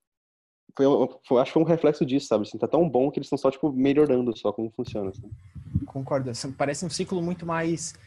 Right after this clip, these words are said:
Speaker 2: incremental do que algo muito, muito disruptivo, como foi o Android cinco,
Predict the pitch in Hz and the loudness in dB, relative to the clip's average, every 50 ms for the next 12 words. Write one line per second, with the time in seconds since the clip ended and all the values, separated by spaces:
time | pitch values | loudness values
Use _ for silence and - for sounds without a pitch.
0 | - - - - 151 - 165 165 165 160 156 147 143 - 139 143 160 175 180 185 | -20 -18 -12 -10 -6 -4 -2 -2 0 0 -2 -2 -2 0 2 2 4 4 2 2
1 | 180 185 175 - - 170 160 160 165 160 156 160 156 160 160 156 165 170 160 156 | 0 -2 -4 -4 0 0 2 2 0 -2 -2 -2 -2 -2 -4 -4 -4 -4 -2 -2
2 | 151 147 143 156 156 - 160 147 135 151 151 151 - - 165 156 143 - - 135 | -4 -4 -4 -6 -4 -4 -6 -4 -2 -4 -4 -4 -6 -4 -4 -2 -4 -4 -6 -6
3 | 143 131 - 147 143 139 135 131 131 131 131 127 120 - - - 131 131 143 160 | -6 -4 -4 -4 -2 0 0 -2 0 0 -2 -2 -2 -6 -8 -4 -4 -2 -2 0
4 | 160 156 147 131 - - 131 127 123 120 117 113 | 0 -2 -2 -4 -6 -6 -6 -4 -4 -4 -6 -8